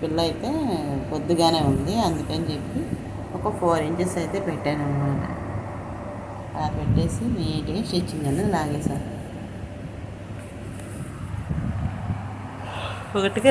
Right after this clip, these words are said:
రెండు మూడు స్టిచ్లన్నీ వేసుకోండి. ఓకేనా? చూడండి, ఇప్పుడు రివర్స్ చేస్తాను. అసలు ఎంత బాగా వచ్చిందంటే అంత బాగా వచ్చిందండి. చాలా క్యూట్‌గా ఉంది, ముద్దుగా ఉంది,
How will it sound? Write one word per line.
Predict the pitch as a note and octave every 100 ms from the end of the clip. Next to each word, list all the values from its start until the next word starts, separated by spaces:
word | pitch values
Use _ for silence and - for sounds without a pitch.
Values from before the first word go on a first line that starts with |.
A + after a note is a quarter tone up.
| G3+
రెండు | E3+
మూడు | E3+ D#3+
స్టిచ్లన్నీ | - E3+ F3 E3 G3 D#3
వేసుకోండి. | C#3+ - C#3 C3+ C3+ -
ఓకేనా? | - D#3 F3+ C#4 - - - - -
చూడండి, | D#3+ C#3 C3+ B2 - - - -
ఇప్పుడు | - G#3+ F3+
రివర్స్ | D3+ D3+ - D3
చేస్తాను. | B2+ - C#3 D3 B3+ D#4 - - - - - -
అసలు | - E3 C#3+
ఎంత | E3 F#3+ E3+
బాగా | D3 D#3+ E3
వచ్చిందంటే | - D3+ - D#3 E3
అంత | C#3+ C3+
బాగా | C3+ C#3+
వచ్చిందండి. | C#3+ - C#3 D3 E3 D3+
చాలా | C#3+ - -
క్యూట్‌గా | D#3 E3 F3 F3+ F#3 E3+ C#3+
ఉంది, | C#3+ D3
ముద్దుగా | D3 - - E3 E3 C#3+
ఉంది, | C#3 F3+